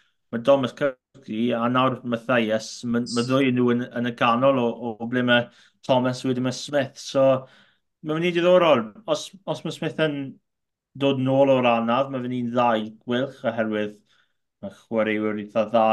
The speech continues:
'da nhw yn ystod y cyfnod chwe gwlad, lle ma' gemau eitha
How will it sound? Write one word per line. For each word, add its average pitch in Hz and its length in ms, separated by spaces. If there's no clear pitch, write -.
'da 120 160
nhw 117 160
yn 110 200
ystod 113 260
y 110 80
cyfnod 113 420
chwe 113 220
gwlad, 117 400
lle 113 140
ma' 107 120
gemau 113 380
eitha 120 300